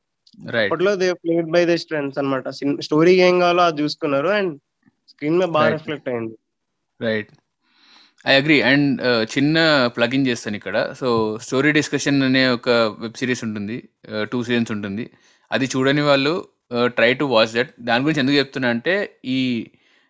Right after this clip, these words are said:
Speaker 1: స్టోరీ రాసే అతను and డైలాగ్స్ రాసే అతను డిఫరెంట్‌గా ఎలా వర్క్ అవుతది అని ఆ సిరీస్‌లో కొంచెం ఎక్స్‌ప్లోర్ చేస్తారు. It's a very, very beautiful series. Uh, do watch it if you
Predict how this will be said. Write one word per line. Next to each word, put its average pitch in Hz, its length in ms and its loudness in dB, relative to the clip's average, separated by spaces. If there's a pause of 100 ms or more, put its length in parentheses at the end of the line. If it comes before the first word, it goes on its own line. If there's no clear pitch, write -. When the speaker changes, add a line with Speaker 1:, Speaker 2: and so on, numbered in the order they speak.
Speaker 1:
స్టోరీ 143 340 4
రాసే 147 340 4
అతను 156 540 0
and 131 100 0
డైలాగ్స్ 127 340 2
రాసే 131 220 0
అతను 131 320 -4
డిఫరెంట్‌గా 127 640 -2
ఎలా 120 220 4
వర్క్ 117 260 -2
అవుతది 117 340 -4
అని 131 340 -4
ఆ 120 240 6
సిరీస్‌లో 131 680 -6
కొంచెం 135 380 0
ఎక్స్‌ప్లోర్ 127 300 -4
చేస్తారు. 113 420 -8 (640)
It's 123 140 -4
a 117 60 -4
very, 127 240 0
very 135 240 0
beautiful 127 320 -4
series. 139 220 -8
Uh, 104 680 -12
do 113 160 -4
watch 98 180 -6
it 117 80 -14
if 104 200 -14
you 104 60 -16